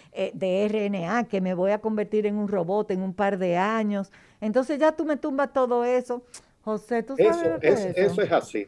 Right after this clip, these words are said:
Speaker 2: pero te voy a dar un detalle, y por eso estoy buscando esto aquí. Miren, eso de decir que tú dices, "Mira, óyeme, yo voy a esperar que otro se la ponga". Ah, ¿y cuánto tú vas a esperar? ¿Un millón?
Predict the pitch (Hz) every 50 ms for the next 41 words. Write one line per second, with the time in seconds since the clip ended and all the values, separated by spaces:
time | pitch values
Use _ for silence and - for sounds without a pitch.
0 | _ - 127 127 135 127 - 139 143 170 190 202 202 190 190 190 185 175 160 -
1 | - 117 107 101 101 104 98 - 120 120 135 143 139 - 175 170 170 165 160 -
2 | - 151 143 147 147 135 131 131 143 156 151 _ - - 123 120 _ _ - -
3 | 160 160 160 160 160 _ _ _ _ _ _ _ _ _ - - 151 170 160 127
4 | 117 101 - _ _ _ _ - - 165 190 190 240 214 196 185 175 160 - -
5 | 160 147 127 113 - _ _ _ _ - 175 170 - 170 160 147 147 131 117 -
6 | 107 95 - - - _ _ _ - 143 185 202 175 139 - - - - 143 160
7 | 160 139 127 120 117 107 101 113 147 165 175 180 185 185 196 196 190 196 190 -
8 | - - - 143 139 143 135 - - - 131 131 143 165 160 - 156 151 - 160
9 | - - 139 127 113 - - 90 90 92 85 85 87 _ - - 107 113 120 123
10 | 120 120 _ - - 107 - 160 180 185 208 - 185 175 165 160 156 - 127 110
11 | 104 101 95 90 - _ - 151 170 190 160 120 104 120 139 170 214 233 226